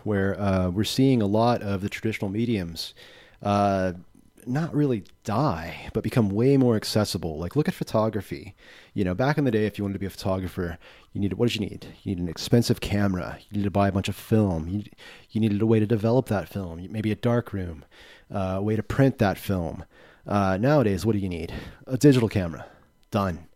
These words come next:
Uh, some people even use their phones. I, hmm, I'm a little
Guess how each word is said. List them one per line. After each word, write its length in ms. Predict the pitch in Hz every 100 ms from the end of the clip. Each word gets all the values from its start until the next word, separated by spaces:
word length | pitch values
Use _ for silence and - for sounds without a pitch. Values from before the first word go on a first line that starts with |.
| _ _ _ -
Uh, 140 | 110
some 200 | - 165
people 220 | 202 147 110
even 140 | 104
use 120 | 104
their 80 | 98
phones. 600 | - - 143 90 76 87
I, 120 | 113 - - - -
hmm, 180 | 117 87 -
I'm 160 | 120
a 60 | 131
little 320 | 135 120